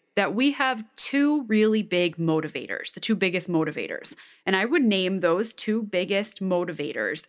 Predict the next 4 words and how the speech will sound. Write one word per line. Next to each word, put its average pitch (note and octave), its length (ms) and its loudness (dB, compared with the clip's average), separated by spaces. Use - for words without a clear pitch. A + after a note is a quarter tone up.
as E3 460 -2
fear G3+ 500 0
and F3+ 220 0
love. - 460 -4